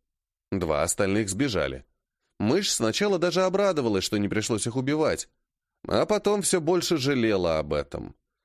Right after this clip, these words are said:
Опыта за парня отсыпали больше, чем за зайца. Сейчас она желала убивать больше всего на свете.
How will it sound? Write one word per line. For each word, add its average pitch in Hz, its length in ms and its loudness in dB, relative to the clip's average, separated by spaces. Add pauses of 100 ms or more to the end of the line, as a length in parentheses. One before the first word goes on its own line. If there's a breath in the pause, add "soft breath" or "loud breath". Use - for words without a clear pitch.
(120)
Опыта 98 500 0
за 92 160 2
парня 104 540 2
отсыпали 107 480 0
больше, 117 480 -2
чем 113 180 0
за 98 160 0
зайца. 80 540 -4 (640)
Сейчас 135 640 0
она 117 240 2
желала 123 460 2
убивать 120 540 0
больше 117 460 0
всего 113 300 -2
на 95 140 0
свете. - 520 -8